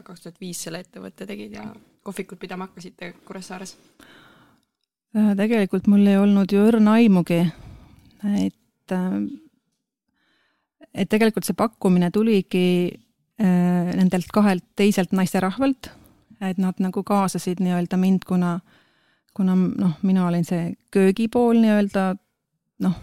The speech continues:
Speaker 2: söögid, värgid ja kalkulatsioonid ja värgid, et ja, ja siis, äh,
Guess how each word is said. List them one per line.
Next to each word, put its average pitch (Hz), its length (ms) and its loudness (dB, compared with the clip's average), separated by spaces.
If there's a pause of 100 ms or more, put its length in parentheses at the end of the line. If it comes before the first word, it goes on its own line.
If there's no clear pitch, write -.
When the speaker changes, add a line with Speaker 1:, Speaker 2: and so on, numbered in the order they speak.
Speaker 2:
söögid, 196 440 -2
värgid 190 400 0
ja 185 100 0
kalkulatsioonid 190 960 -4
ja 185 80 -4
värgid, 185 360 -6
et - 280 -10 (220)
ja, 202 280 0 (260)
ja 202 200 -2
siis, 220 800 -6
äh, 214 440 -6